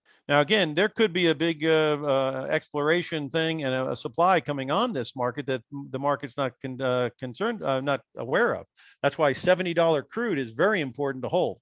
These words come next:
very important to hold seventy. Uh, at any rate, these guys obviously are minting money. Their free cash flows are coming back to you in terms of buybacks and dividends.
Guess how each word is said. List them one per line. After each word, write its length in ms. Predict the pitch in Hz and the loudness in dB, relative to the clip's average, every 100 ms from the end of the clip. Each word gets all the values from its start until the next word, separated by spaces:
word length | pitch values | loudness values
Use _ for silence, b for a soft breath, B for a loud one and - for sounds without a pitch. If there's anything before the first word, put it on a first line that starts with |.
| _ | _
very 220 | 147 208 202 | 4 4 4
important 340 | 151 151 143 | 0 -4 -2
to 20 | |
hold 180 | 123 113 | -4 -6
seventy. 300 | - 113 107 B B - | -6 -6 -10 B B -2
Uh, 540 | 135 131 123 123 123 - | 2 4 4 2 -2 -2
at 100 | 135 | 0
any 200 | 196 233 | 2 2
rate, 260 | 139 127 123 - | 0 0 -4 -6
these 180 | 170 180 | -4 -2
guys 460 | 185 170 165 160 - | 0 4 4 2 0
obviously 520 | 151 147 156 - 151 | 0 0 -2 -2 -2
are 100 | 135 | -2
minting 380 | 139 139 131 127 | -2 -6 -6 -4
money. 360 | 151 160 160 b b | -4 -2 -6 b b
Their 120 | 143 139 | -4 -2
free 200 | 160 139 | -2 -4
cash 300 | 151 143 123 | 0 0 -2
flows 360 | 151 151 143 | -2 -2 -2
are 80 | 131 | -6
coming 260 | 143 131 127 | -6 -8 -2
back 300 | 135 139 - | 0 0 -2
to 80 | 139 | -8
you 260 | 139 139 | -6 -4
in 100 | 127 | -6
terms 300 | 113 139 131 | -6 -8 -8
of 80 | 120 | -10
buybacks 680 | 110 131 139 131 135 135 - | -2 0 2 0 0 -2 -6
and 160 | 135 120 | -12 -8
dividends. 500 | 143 147 151 151 - | -6 -6 -6 -6 -10